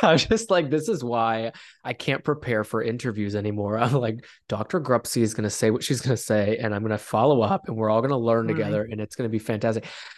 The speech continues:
Speaker 1: Uh, everything you've said, I just think hits the nail on the head. Obviously, you're the expert, so it has no choice but to hit the nail on the head.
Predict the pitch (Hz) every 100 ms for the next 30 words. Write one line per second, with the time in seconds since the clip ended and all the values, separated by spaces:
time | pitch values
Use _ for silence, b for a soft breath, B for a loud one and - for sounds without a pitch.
0 | B _ - 131 123 151 147 156 123 104
1 | - 113 107 113 113 110 110 113 107 110
2 | - 107 104 101 104 107 110 110 107 104
3 | 107 104 104 104 104 - 113 101 110 110
4 | 120 131 117 120 113 - 160 - - 117
5 | 131 117 110 107 107 107 101